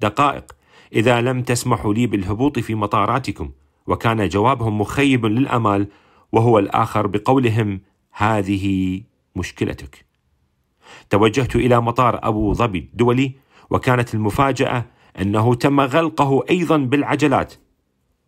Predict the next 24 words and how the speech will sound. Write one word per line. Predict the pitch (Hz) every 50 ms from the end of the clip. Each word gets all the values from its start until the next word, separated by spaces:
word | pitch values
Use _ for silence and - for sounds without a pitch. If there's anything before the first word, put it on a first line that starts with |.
| _ _ _
إذن | 180 185 170 156 143 123 104 - - _ _ _ _ _ _ _ _ _ _ _ _ _ -
قد | 147 147 131
يكون | 170 160 - - 233 226 196
هنالك | 143 131 147 151 160 175 165 156 143 131 -
قرار | 131 - 143 147 156 170 160 156 139 135
نهائي | 131 139 151 156 160 160 - - 151 139 95 78
بعدم | 82 95 131 131 113 143 165 151 151 135
السماح | 131 123 - - - 127 131 147 160 165 160 147 143 139 -
بهبوطي | - 113 117 - 139 156 151 143 160 170 160 - 139 120
في | 110 - 165
الإمارات، | - - 151 151 135 123 101 85 - - - _ _ _ _ _ _ _ _
وهذا | 85 85 90 127 135 139 131 135 131 127 127 _ _ _ _ _ _
ما | 117 117 127 147
لم | 160 156 139
أتصوره، | - 135 - 147 139 135 - 147 147 143 110 78 80 78 - _ _ _ _ _ _ _ _ _ _ _ _
لكن | - 110 110 - - 139 131 123 123 127 - _ _ _ _ _ _ _ _ _ _ _
حاولت | - - 131 131 139 135 147 175 185 175 - -
الهبوط | 165 147 131 113 110 131 131 123 139 160 170 156 147
بإحدى | 131 143 165 - - - - 156
مطارات | 156 147 147 135 143 143 147 151 151 139
السعودية، | - - - 151 - 147 151 139 156 151 101 80 73 - _ _ _ _ _ _ _
وأنا | - 113 - - 185 185 180 175
بهذه | 165 160 160 151 165 156 147 147 147
الحيرة | 143 127 - - 143 151 143 135 135